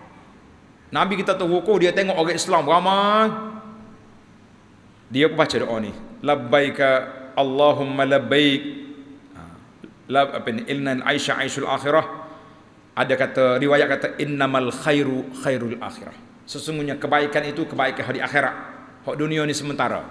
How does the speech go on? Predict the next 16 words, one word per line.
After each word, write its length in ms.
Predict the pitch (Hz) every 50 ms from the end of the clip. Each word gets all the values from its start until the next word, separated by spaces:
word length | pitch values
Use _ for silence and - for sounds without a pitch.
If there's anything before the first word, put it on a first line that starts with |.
| - - - - - - - - - -
"Innal 320 | 143 160 160 160 151 147
aisha", 400 | 151 190 190 175 - 151 107 - - -
kehidupan 400 | 151 160 160 170 170 170 165 160
yang 140 | 160 - -
ha-, 160 | - - - - - - - -
yang 160 | - 160 160
betul-betul 560 | 175 170 190 185 196 190 190 180 165 160 151
damai, 400 | 160 175 185 190 185 170 151 -
aman, 320 | - 175 190 190 180 165 143
tenang 480 | 185 196 226 208 165 - - - -
di 80 | - -
akhirat. 560 | - 147 143 147 131 113 - - - - -
Atas 240 | 143 - 151 139 143
dunia 240 | 151 147 147 139 139
ni 160 | 151 156 147 - - - - -
sementara. 480 | - - 120 110 95 87 80 - -